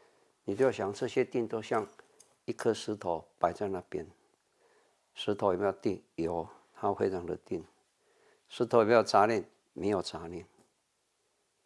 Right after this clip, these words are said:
石头有没有妄想？没有妄想。啊，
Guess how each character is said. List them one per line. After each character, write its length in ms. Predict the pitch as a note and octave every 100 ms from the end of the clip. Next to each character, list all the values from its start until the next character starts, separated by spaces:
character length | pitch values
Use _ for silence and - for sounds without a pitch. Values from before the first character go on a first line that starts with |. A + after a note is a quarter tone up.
| _ _ _
石 200 | - B2
头 120 | A#2+
有 40 |
没 100 | A2
有 100 | A#2+
妄 220 | - A#2+ G2+
想？ 220 | - E2 - -
没 160 | - F2+
有 120 | F2+
妄 300 | - F#2+ D#2
想。 200 | - - _ _ _ _ _ _ _ _ _ _ _ _
啊， 360 | - - -